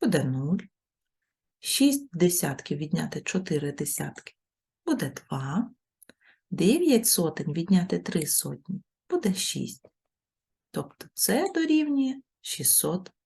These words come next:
двадцять. Підставляємо у наше рівняння замість букви С число шістсот двадцять.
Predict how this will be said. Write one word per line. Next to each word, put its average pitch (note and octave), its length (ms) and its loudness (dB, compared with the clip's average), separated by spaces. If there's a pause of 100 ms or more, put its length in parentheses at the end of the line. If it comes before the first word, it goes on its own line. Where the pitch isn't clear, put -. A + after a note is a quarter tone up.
(140)
двадцять. - 680 -8 (1200)
Підставляємо F3+ 960 4 (320)
у G3+ 60 4
наше F3+ 400 6
рівняння C4 640 2
замість F#3 760 0 (200)
букви F3+ 420 0
С F4 440 2
число - 440 0
шістсот - 460 0
двадцять. D3 560 -10